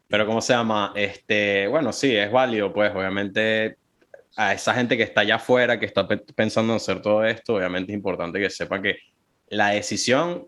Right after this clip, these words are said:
es tomar la decisión, pues, o sea, lo bueno es tomar la decisión, hacer las cosas, ¿no? Me imagino que eso también se, tiene que ver con lo que estás diciendo, pues, hacerlo de una vez, porque si no, ya perdiste el tren.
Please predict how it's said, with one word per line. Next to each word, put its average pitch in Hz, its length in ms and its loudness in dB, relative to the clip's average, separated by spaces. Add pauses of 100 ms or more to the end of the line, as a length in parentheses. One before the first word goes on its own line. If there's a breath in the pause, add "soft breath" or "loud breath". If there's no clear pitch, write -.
(140)
es 104 180 -4 (100)
tomar 113 300 2
la 117 120 2
decisión, 90 480 -4
pues, 80 140 -6
o - 20 -8
sea, 87 240 -2 (100)
lo 95 120 -2
bueno 110 320 0
es 120 140 -2
tomar 117 260 -2
la 120 100 2
decisión, 123 480 -2
hacer 101 240 -2
las 101 200 -2
cosas, 117 380 -4
¿no? 107 140 -4
Me 95 80 -2
imagino 92 420 -6
que 104 200 0 (420 loud breath)
eso 92 240 -4
también 95 260 0
se, 104 200 -4
tiene 104 320 -2
que 92 80 0
ver 90 100 -2
con 104 140 -6
lo 101 80 -4
que - 80 -10
estás 90 180 -10
diciendo, 95 400 -4
pues, 87 160 -8
hacerlo 98 640 -4 (220)
de 92 160 -2
una 101 180 2
vez, 98 140 2 (120)
porque 82 200 -12
si - 160 -10
no, 104 180 0
ya 107 160 0
perdiste 104 380 -4
el 95 100 -8
tren. 90 240 -4